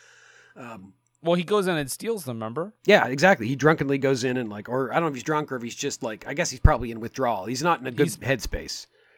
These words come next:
Speaker 2: Yeah, uh, Be-, Bev-, Beverly is messed up, and he
Speaker 1: Yeah.
Speaker 2: goes into the museum or whatever and just takes all those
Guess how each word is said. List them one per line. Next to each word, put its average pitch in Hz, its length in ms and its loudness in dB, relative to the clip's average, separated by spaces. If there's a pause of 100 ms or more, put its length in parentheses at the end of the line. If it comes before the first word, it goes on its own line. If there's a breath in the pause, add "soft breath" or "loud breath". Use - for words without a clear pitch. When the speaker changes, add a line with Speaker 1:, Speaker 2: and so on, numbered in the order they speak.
(100)
Speaker 2:
Yeah, 139 340 0
uh, 151 120 -4
Be-, 190 320 4
Bev-, 180 480 2
Beverly 170 380 0
is 127 120 -4
messed 120 320 -6
up, 104 180 -4
and 117 120 -8
he 131 60 -4
Speaker 1:
Yeah. - 80 -4
Speaker 2:
goes 131 220 0
into 123 200 -6
the 113 260 -4 (440 loud breath)
museum 135 600 -4
or 120 80 -2
whatever 117 340 -2
and 113 140 -8
just - 360 -10 (180)
takes 135 320 -6
all 123 100 0
those 117 480 -8